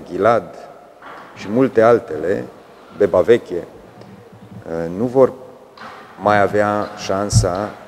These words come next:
să aibă un drum reabilitat sau reparat sau, uh,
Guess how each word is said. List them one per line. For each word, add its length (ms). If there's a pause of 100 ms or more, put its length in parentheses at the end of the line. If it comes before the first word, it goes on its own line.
(280)
să 600 (120)
aibă 760 (880)
un 160
drum 340
reabilitat 840
sau 360
reparat 720 (360)
sau, 520
uh, 100